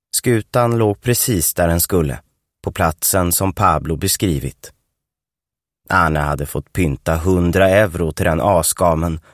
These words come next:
bara för att bli uppsatt på passagerarlistan. Bokningsavgift, eller något i den stilen, hade han kallat det för.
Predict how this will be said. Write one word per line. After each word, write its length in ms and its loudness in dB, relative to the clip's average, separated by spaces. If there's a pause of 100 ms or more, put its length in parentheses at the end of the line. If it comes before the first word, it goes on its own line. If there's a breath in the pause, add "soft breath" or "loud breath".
(100)
bara 180 2
för 100 -2
att 100 -6
bli 100 0
uppsatt 520 -2
på 100 -6
passagerarlistan. 1080 -2 (840)
Bokningsavgift, 1200 0 (100)
eller 260 2
något 260 0
i 20 -2
den 160 2
stilen, 440 0
hade 180 2
han 120 0
kallat 320 0
det 80 -4
för. 320 -4